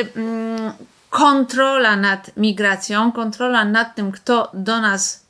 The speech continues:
wjeżdża. E, i oczywiście, mm, można, e, nie wiem, twierdzić, że ten fragment listu kardynała Grzegorza Rysia, który mówi o tym, że każdy ma prawo wybrać sobie miejsce do,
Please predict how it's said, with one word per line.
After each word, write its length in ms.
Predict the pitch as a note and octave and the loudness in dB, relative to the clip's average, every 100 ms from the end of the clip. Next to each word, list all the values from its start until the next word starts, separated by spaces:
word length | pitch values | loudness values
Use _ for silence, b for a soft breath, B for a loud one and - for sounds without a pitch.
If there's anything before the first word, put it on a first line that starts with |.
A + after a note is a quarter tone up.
| _ | _
wjeżdża. 800 | F#3 F#3 G#3 F#3+ - - F#3 B3+ D4+ B B B B B - | -12 0 4 4 2 0 4 4 2 B B B B B 2
E, 340 | A3+ A#3 A#3 - - | 4 4 2 -2 -2
i 340 | D4 C#4 - | 0 2 2
oczywiście, 1000 | A#3+ A#3+ B3 A3 C#4 - - A3+ G#3+ G3+ G3 | -2 -2 -2 0 0 0 2 4 4 2 -2
mm, 420 | G#3 G#3 G3+ G3 - | -2 -2 -2 -6 0
można, 760 | G#3+ C4 C4 A#3 G#3+ G3+ - | 4 6 4 2 2 0 -2
e, 300 | - G3 F#3+ F#3 _ - - _ - | -4 -2 -4 -8 _ -20 -20 _ -2
nie 240 | G#3 G#3+ | 2 2
wiem, 220 | F#3 F3 | 0 -4
twierdzić, 560 | - A#3+ A#3+ A3 G#3 F#3+ | -4 0 0 0 -4 -2
że 380 | G3 G3 F#3+ - F#3 | -2 0 -2 -4 -6
ten 160 | G3 F#3+ | -4 -4
fragment 600 | - A3 B3+ B3 G3+ G3 | -2 0 2 0 -2 -2
listu 500 | G3+ C4 - G#3+ G3 B B B - | -2 0 0 0 -2 B B B 0
kardynała 760 | A3 G3+ G3 G#3+ A#3+ A3+ G#3+ G#3+ A3+ F#3+ | 0 2 0 2 4 4 2 -2 -6 -6
Grzegorza 680 | F#3+ F#3+ G3+ F3+ A3 A3 G3+ | -4 -4 -2 -2 -2 0 0
Rysia, 480 | G#3 A#3 G#3 F#3 - - - - _ _ - - - | 2 2 2 -2 -4 -10 -20 -20 _ _ -18 -16 -6
który 260 | - G3 | 0 2
mówi 300 | G3+ G#3 G#3 | 2 0 0
o 100 | G#3+ | 0
tym, 160 | A3 G3+ | 0 -4
że 100 | G#3 | -4
każdy 300 | G#3 G#3+ G#3+ | -4 -4 -4
ma 120 | G3 | -6
prawo 300 | G3 G#3+ G#3 | -6 -6 -6
wybrać 360 | G3 G#3 G3+ G#3 | -8 -8 -8 -6
sobie 220 | G3 G3+ | -6 -2
miejsce 400 | A3 A#3 - G3+ | 0 0 -2 -4
do, 220 | G3 | -4